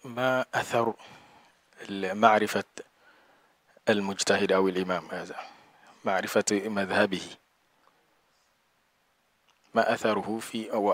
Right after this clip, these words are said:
في عدمه، في عدم معرفة مذهبه، أو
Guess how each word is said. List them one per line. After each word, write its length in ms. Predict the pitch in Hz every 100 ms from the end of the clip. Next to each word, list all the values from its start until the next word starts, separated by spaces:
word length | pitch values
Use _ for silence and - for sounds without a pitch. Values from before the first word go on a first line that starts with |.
| -
في 240 | - 101
عدمه، 520 | 95 104 110 98 87 87 -
في 160 | - 95
عدم 240 | 101 104
معرفة 380 | 95 98 101 101
مذهبه، 600 | 95 92 92 98 90 95 -
أو 340 | 107 107 104